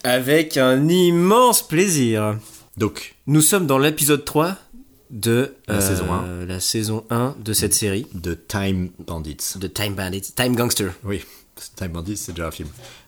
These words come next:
Speaker 1: Ah oui, bah oui. C'est Bandit Bandit.
Speaker 2: Euh, oui.
Speaker 1: Avec les nains.
Speaker 2: Ouais.
Speaker 1: Donc nous sommes dans la saison une, épisode trois de notre série préférée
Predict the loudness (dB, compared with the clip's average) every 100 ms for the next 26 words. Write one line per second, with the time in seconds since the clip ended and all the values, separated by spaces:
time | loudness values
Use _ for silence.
0 | _ _ -8 -2 0 0 -2 -4 -4 -4
1 | -6 -14 -10 -8 -4 -2 -2 -2 -4 -8
2 | -14 -20 -20 -12 -10 -8 -4 -6 -6 -10
3 | -8 -8 -10 -12 -12 -16 -20 _ _ _
4 | _ 0 2 4 4 4 4 2 2 2
5 | 0 -4 -2 0 0 2 2 2 0 -2
6 | -4 -8 -4 0 0 -2 -6 -8 -6 -4
7 | -4 -4 -6 -6 -6 -10 -6 -4 -4 -6
8 | -6 0 0 0 -2 -2 2 4 4 4